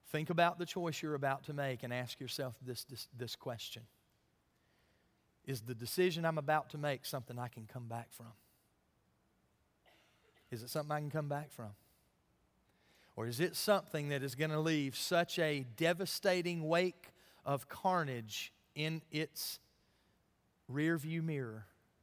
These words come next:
that it will take years and maybe generations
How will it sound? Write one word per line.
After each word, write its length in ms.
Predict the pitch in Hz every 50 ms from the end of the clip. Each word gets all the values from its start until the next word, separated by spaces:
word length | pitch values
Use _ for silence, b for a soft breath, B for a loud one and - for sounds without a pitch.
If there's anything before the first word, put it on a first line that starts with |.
| _ _ _ _ _ _ _ _ b b b b b b b
that 120 | 123 120 131
it 200 | 147 131 123 131
will 140 | 135 131
take 300 | - - 165 151 143 131 -
years 560 | 131 131 147 160 165 165 170 170 165 139 143 - -
and 180 | 139 135 131
maybe 320 | 139 139 151 156 151 160 147
generations 1160 | 117 135 151 147 143 139 143 143 143 147 - - - 131 117 104 104 104 - - - - -